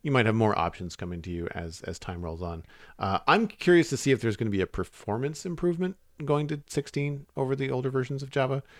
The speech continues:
Uh, that's more just anecdotal for me, just 'cause I do struggle with, you know, frame stutters and stuff from time to time. I'm convinced it's mostly hardware on my computer, but, uh, if a game's gonna run more efficiency,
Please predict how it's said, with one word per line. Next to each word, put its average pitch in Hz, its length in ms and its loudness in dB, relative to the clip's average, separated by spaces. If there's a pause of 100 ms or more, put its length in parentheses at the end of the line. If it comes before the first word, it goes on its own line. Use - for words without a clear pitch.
(180)
Uh, 107 140 6
that's 117 280 6
more 104 160 6
just 87 160 -6 (120)
anecdotal 87 440 -2
for 87 120 -6
me, 90 420 -6
just - 140 -16
'cause 95 120 -6
I 90 60 -4
do 85 120 -6
struggle 87 380 -6
with, 85 160 -4 (240)
you 101 80 -6
know, 87 220 -4 (100)
frame 90 200 -2
stutters 92 320 -4
and 92 100 -6
stuff 90 200 -2
from 92 140 -10
time 90 140 -2
to 90 40 -6
time. 90 260 -4 (300)
I'm 151 220 10
convinced 110 400 2
it's - 140 -12
mostly 90 420 -6 (200)
hardware 87 400 -2
on 82 80 -2
my 87 100 -4
computer, 90 420 0
but, 98 260 2 (340)
uh, 101 200 4
if 110 80 4
a 127 60 8
game's 135 240 6
gonna 120 120 4
run 120 160 6
more 110 160 6
efficiency, 123 520 4